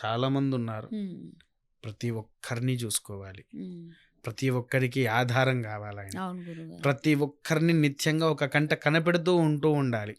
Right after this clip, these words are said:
Speaker 2: అవును గురుగారు.
Speaker 1: అలా ఒక్కొక్క సందర్భంలో ఇప్పుడు ఒక తల్లైనా ఉన్నది, కన్న తల్లైనా ఉన్నది,
Speaker 2: మ్మ్.
Speaker 1: కంప్లీట్గా తన మొత్తం, మొత్తం ఇట్లా మనల్ని జీవితాంతం చూసుకుంటా కూర్చోదు కదా.
Speaker 2: అవును గురుగారు.
Speaker 1: మనం స్కూల్లోకి వెళ్ళినప్పుడు కూడా మనం ఏం చేస్తున్నాం అనేది చెప్పి చూడదు కదా.
Speaker 2: మ్మ్.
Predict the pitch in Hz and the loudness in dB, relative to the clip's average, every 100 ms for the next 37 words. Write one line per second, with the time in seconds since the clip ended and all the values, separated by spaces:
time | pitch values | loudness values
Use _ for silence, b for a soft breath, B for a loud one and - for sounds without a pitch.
0 | 180 185 170 165 165 165 - 165 180 196 | -10 -8 -10 -10 -12 -12 -10 -4 0 2
1 | 180 196 - 185 185 196 190 151 127 127 | 2 0 -2 0 2 2 2 2 0 0
2 | 120 135 196 262 _ b b b - 143 | 0 -2 -2 -8 _ b b b 0 2
3 | 156 156 - 143 175 190 196 196 175 175 | 4 2 4 8 12 12 12 8 8 8
4 | 151 - 139 151 156 147 151 160 170 156 | 6 2 2 2 2 4 6 6 4 4
5 | 147 123 107 - 196 180 175 151 156 180 | 2 0 -4 -8 -8 -4 0 0 2 2
6 | 180 175 180 170 160 147 - - 185 151 | 4 4 4 4 2 0 -2 2 2 2
7 | 151 151 _ _ 196 190 180 170 175 165 | 0 -2 _ _ 2 4 4 4 6 6
8 | 170 175 160 160 147 156 165 165 170 156 | 6 6 4 4 2 2 4 4 2 0
9 | 160 - 165 151 147 151 165 160 170 220 | -2 -2 -2 -2 -2 0 0 0 0 -2
10 | 220 185 180 170 165 160 160 - - 165 | -6 -8 -8 -12 -14 -14 -18 -4 8 10
11 | 175 - 175 196 180 190 185 180 180 185 | 10 8 8 8 6 4 4 2 2 4
12 | 175 160 175 185 180 180 180 180 175 170 | 6 6 6 6 4 4 4 4 2 2
13 | 170 160 - 156 165 165 165 214 233 202 | 0 -2 -2 0 2 2 0 -2 -6 -10
14 | 175 165 | -10 -14